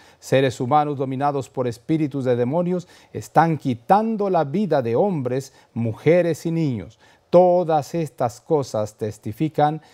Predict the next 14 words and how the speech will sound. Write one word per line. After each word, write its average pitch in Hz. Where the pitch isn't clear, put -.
que 117
la 104
vida 165
del 143
Señor 127
está 110
cerca. -
Y 120
precisamente, 139
queridos 131
amigos, 131
pues 113
vamos 127
a 107